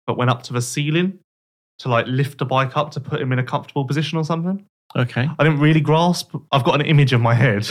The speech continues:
Speaker 1: <laughs>
Speaker 2: Of, like, E T?
Speaker 1: No.
Speaker 2: No,
Speaker 1: No,
Speaker 2: just, like,
Speaker 1: but
Speaker 2: a
Speaker 1: I've got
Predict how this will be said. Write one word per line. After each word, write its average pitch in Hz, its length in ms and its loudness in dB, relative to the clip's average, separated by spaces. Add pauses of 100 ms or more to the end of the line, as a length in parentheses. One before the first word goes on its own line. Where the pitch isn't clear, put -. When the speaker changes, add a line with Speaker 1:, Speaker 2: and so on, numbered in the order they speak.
(140)
Speaker 1:
<laughs> - 140 -10
Speaker 2:
Of, 113 120 4
like, 117 200 4
E 127 180 6
T? 151 380 2 (500)
Speaker 1:
No. 123 480 0
Speaker 2:
No, 131 300 4
Speaker 1:
No, 143 80 2
Speaker 2:
just, 151 180 4
like, 160 80 4
Speaker 1:
but 160 80 4
Speaker 2:
a - 60 4
Speaker 1:
I've 139 80 -2
got 147 60 4